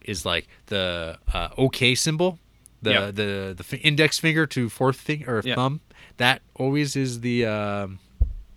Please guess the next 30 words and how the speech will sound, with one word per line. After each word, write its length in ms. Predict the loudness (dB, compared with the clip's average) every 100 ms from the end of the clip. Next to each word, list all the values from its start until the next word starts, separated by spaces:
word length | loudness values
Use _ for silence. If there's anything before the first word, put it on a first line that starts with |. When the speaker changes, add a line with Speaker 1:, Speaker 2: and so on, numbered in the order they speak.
| -20 _ -14 -2
Speaker 1:
the 80 | 0
Speaker 2:
Mm-hmm. 40 |
Speaker 1:
shot, 340 | 2 4 2 0
and 120 | -4
I 40 | 0
was 140 | 0
like, 160 | 0 0
I 80 | 0
didn't 160 | 0 -2
understand 420 | -4 -2 -2 -2
what 140 | -2
that 180 | -4 -4
was. 360 | -4 -6 -8 -12 -12 0
And 80 |
then 80 | 2
you 80 | 4
watch 220 | 2 2
the 80 | 2
movie, 180 | 0 2
and 20 |
you're 80 | 0
like, 140 | 0 -6
"Oh." 840 | -14 -10 -8 -6 -4 -2 2 2 2 -4 -18 -8
But 100 | 0
even 240 | 2 2
before 260 | -2 0 0
they 80 | 2
get 140 | 0 0
to 80 |
that, 260 | -4 -2 -4